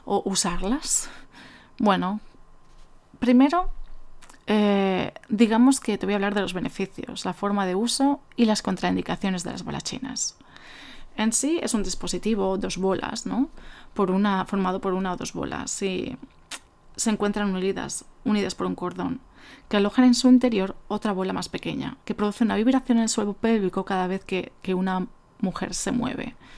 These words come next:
o camina. Eh, hoy en día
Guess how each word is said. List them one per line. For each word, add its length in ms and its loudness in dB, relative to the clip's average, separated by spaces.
o 140 -4
camina. 520 -4
Eh, 460 2
hoy 180 10
en 120 10
día 360 2